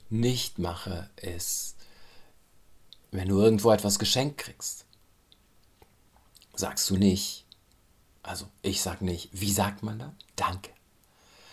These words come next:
Ähm, finde ich das schlimm, wenn andere Leute das machen? Nein, aber meine Vorstellung davon ist,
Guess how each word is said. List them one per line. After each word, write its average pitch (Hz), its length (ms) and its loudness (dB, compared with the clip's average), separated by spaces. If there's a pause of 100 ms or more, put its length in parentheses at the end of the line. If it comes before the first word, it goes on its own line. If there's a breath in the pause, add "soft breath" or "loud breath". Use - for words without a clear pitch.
(800 soft breath)
Ähm, 85 540 -10 (1300)
finde 98 160 -2
ich 98 80 -2
das 101 180 2
schlimm, 147 280 6
wenn 107 100 6
andere 151 260 6
Leute 135 280 4
das 127 180 -2
machen? 127 340 -6 (340 loud breath)
Nein, 147 560 6
aber 92 260 2
meine 147 360 6
Vorstellung 123 760 4
davon 101 720 4
ist, - 420 -4